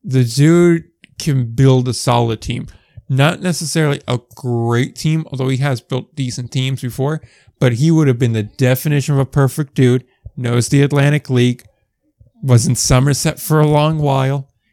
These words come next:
He's a stable hand that can guide, pretty good relation just about everywhere, has his connections, and, like,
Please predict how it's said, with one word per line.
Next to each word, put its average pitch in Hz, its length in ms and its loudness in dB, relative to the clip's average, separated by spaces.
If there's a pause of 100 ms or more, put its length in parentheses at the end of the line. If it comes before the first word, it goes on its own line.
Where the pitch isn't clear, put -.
(120)
He's 120 480 -2
a 117 120 -4
stable 131 580 0
hand 143 280 -4
that 147 120 -8
can 143 180 -4
guide, 127 480 -2 (440)
pretty 131 600 2
good 147 200 4
relation 135 680 2 (140)
just 135 380 -4
about 139 260 -2
everywhere, 123 520 -2
has 131 340 -2
his 143 120 -6
connections, 131 720 -6 (440)
and, 139 240 0
like, 123 340 -2